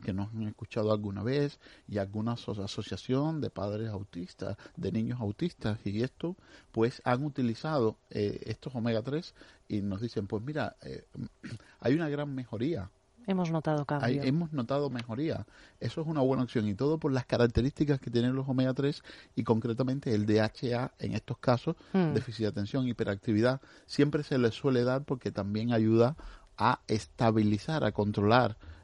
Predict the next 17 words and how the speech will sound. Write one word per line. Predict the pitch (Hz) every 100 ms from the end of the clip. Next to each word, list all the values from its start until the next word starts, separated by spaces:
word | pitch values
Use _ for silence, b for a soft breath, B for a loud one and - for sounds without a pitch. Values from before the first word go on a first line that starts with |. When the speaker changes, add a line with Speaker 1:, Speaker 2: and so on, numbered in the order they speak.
| -
Speaker 1:
eh, | - 95 -
todo | - 120 120
lo | 98
que | 113
es | 127
el |
sistema | 113 117 123 117
nervioso | 110 120 185 -
y | 85
a |
mejorar | 101 101 104 98 117
todo | 113 110
lo | 107
que | 104
es | 117
la | 120
conducta. | 113 104 95 - 101